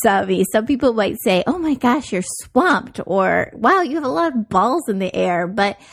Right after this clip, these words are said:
I like to think of it as just, you know, many moving parts, and that's exactly what's going on.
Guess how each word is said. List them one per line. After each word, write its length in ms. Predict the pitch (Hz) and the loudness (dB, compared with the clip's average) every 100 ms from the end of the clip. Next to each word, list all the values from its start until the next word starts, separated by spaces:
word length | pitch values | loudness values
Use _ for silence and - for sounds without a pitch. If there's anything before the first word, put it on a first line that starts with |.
| - - - | -20 -10 -2
I 100 | 320 | 0
like 160 | 440 392 | 0 -2
to 100 | 339 | -6
think 240 | - 247 | -6 -8
of 100 | 233 | -4
it 80 | 226 | -4
as 240 | 208 233 - | -4 -8 -8
just, 340 | 311 359 - _ | -10 -10 -16 _
you 80 | 453 | 0
know, 100 | 440 | 2
many 560 | 349 240 214 226 247 262 - | 2 2 2 2 2 0 2
moving 420 | 214 208 202 214 | 4 4 0 -4
parts, 540 | - - 180 - - - | -4 0 0 -2 -10 -6
and 140 | 190 | -4
that's 240 | 170 - | -4 -6
exactly 420 | 202 208 180 180 190 | -6 0 0 0 -2
what's 220 | 185 - | -4 -4
going 320 | 202 185 185 | -2 -2 0
on. 320 | 180 165 190 | -2 -2 -4